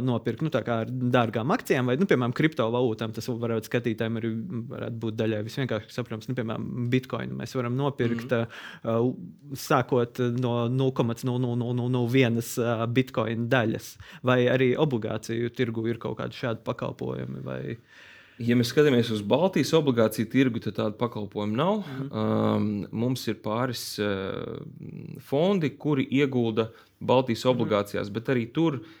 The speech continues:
Speaker 2: minimālā ieeja arī ir, ā, nu, diezgan augsta, divdesmit, piecdesmit tūkstoši. Ā, bet ar divdesmit, piecdesmit tūkstošiem, ā, nu,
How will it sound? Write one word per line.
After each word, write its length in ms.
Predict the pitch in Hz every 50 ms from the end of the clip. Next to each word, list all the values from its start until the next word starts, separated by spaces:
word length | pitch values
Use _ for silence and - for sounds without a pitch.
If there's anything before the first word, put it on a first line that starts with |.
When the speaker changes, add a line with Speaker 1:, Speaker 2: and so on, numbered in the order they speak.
| _ _ -
Speaker 2:
minimālā 720 | - 123 139 139 135 117 110 104 104 98 98 98 95 92
ieeja 480 | - - 127 135 127 113 107 104 101 - -
arī 240 | 107 113 110 104 98 95 95 95
ir, 40 | - - - -
ā, 240 | 98 92 - - -
nu, 160 | 110 117 117 104
diezgan 340 | 101 107 104 104 - 104
augsta, 460 | 113 123 147 170 170 170 - - 107 95
divdesmit, 480 | 95 107 131 135 113 98 - - 101 101
piecdesmit 380 | 151 156 139 120 120 - 123 -
tūkstoši. 400 | 131 131 131 - 104 104 - - - - - - - - - - _ -
Ā, 340 | 107 107 104 104 101 - - - -
bet 320 | 98 107 117 113 - - - - -
ar 80 | 117 113
divdesmit, 440 | 104 110 127 131 127 - - 107 104
piecdesmit 260 | - 127 117 117 -
tūkstošiem, 680 | 160 170 165 - 127 117 - - 113 110 110 110 107 - -
ā, 280 | - 107 98 - - -
nu, 100 | 113 113